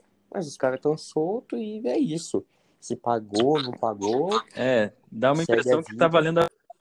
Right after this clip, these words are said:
Speaker 2: <laughs> esse tipo de esquema, né?
Speaker 1: É isso que eu falo, cara, é isso que eu falo. É um, o, o mercado de cri-, de criptomoeda, ele é muito fértil pra golpista, porque
Speaker 2: É, exatamente.
Speaker 1: eles têm incentivo. Porque, cara, a
Speaker 2: Uhum.
Speaker 1: regulação é uma bosta.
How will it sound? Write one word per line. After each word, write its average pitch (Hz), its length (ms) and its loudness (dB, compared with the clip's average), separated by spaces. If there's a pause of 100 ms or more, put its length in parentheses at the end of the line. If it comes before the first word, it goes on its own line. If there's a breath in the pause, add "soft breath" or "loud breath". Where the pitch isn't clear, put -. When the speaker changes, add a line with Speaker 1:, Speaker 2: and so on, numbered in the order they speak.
(840)
Speaker 2:
<laughs> 180 240 4
esse 175 260 6
tipo 190 240 0
de - 100 -4
esquema, 131 520 -4
né? - 280 -12 (120)
Speaker 1:
É 131 100 8
isso 143 300 4
que 151 80 2
eu 151 60 2
falo, 131 480 0
cara, 98 320 -8
é 104 40 -4
isso - 160 -14
que - 60 -14
eu 123 60 -8
falo. 107 360 -4 (360)
É 101 120 -4
um, 117 360 -6
o, 107 240 -10
o 110 60 -12
mercado 113 440 -4
de 120 140 -20
cri-, - 180 -20 (180)
de 104 220 -16
criptomoeda, 110 720 -6 (360)
ele 107 140 -4
é 110 40 0
muito 123 280 -8
fértil - 420 -6
pra 117 160 -6
golpista, 117 580 -10
porque - 420 -8
Speaker 2:
É, 104 200 0
exatamente. 95 680 -8
Speaker 1:
eles 131 240 0
têm 151 160 2
incentivo. 135 720 -4 (300)
Porque, 139 240 -2
cara, 160 240 2
a - 20 2
Speaker 2:
Uhum. 151 60 0
Speaker 1:
regulação 147 380 -4
é 156 60 -4
uma 151 80 -4
bosta. 98 440 -6